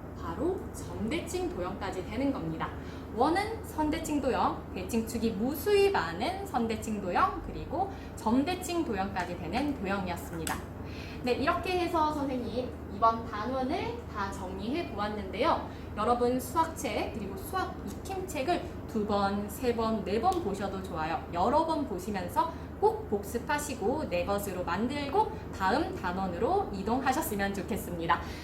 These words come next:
네, 오늘 수업은 여기까지고요. 여러분 공부하느라 모두 수고하셨습니다.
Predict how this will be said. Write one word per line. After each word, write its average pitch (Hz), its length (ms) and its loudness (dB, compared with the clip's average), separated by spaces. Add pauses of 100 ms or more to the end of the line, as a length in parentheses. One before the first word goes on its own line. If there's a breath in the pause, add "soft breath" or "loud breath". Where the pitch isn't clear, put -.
네, 269 140 2
오늘 370 320 6
수업은 294 440 4
여기까지고요. 220 920 -2
여러분 185 400 0
공부하느라 208 560 0
모두 277 380 -2
수고하셨습니다. 247 1040 0